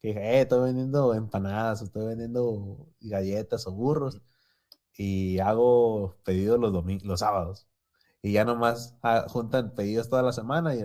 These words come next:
y los sábados se entregan. O cuando, o cuando trabajaba en, en oficina, eh,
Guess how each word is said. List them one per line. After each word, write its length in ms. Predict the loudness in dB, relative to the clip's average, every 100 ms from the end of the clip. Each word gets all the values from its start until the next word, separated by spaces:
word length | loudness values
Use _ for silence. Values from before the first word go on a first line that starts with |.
| -8
y 80 | -8
los 160 | -6
sábados 300 | -4 -2 -2
se 60 | -4
entregan. 440 | -8 -4 -4 -6 -10 _ _ _ -20 _ _ _
O 140 | -2
cuando, 580 | 0 2 2 0 -2 -10 _ _
o 100 | -8
cuando 200 | -6 -6
trabajaba 500 | -4 -4 0 2 2
en, 180 | 0 -10 -14
en 180 | -12 -10
oficina, 640 | -12 -12 -8 -6 -6 -8 _ _ _ _ _ _ _ _ -8
eh, 840 | -4 -2 -2 -4 -6 -6 -8 -12